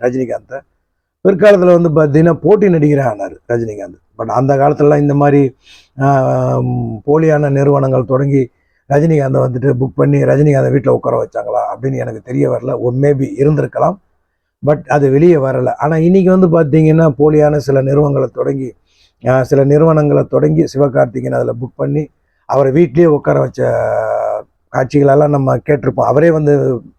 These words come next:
மேடையில சொன்னாரு, "என்னைய வந்துட்டு இப்படி பண்ணிட்டாங்க, திரும்பி போறதுக்கு கூட எனக்கு ஆட்டோ காசு இல்ல"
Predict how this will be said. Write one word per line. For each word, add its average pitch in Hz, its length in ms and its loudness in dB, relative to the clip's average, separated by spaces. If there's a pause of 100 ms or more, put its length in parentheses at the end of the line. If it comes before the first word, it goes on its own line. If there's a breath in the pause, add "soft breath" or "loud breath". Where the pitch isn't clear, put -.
(140)
மேடையில 131 400 0
சொன்னாரு, 113 300 -8 (800 soft breath)
"என்னைய 135 260 0
வந்துட்டு 135 600 0
இப்படி 123 120 -2
பண்ணிட்டாங்க, 127 760 -2
திரும்பி 196 280 2
போறதுக்கு 160 460 0
கூட 165 220 2
எனக்கு 139 220 -2
ஆட்டோ 127 240 -4
காசு 113 300 -6
இல்ல" 110 140 -12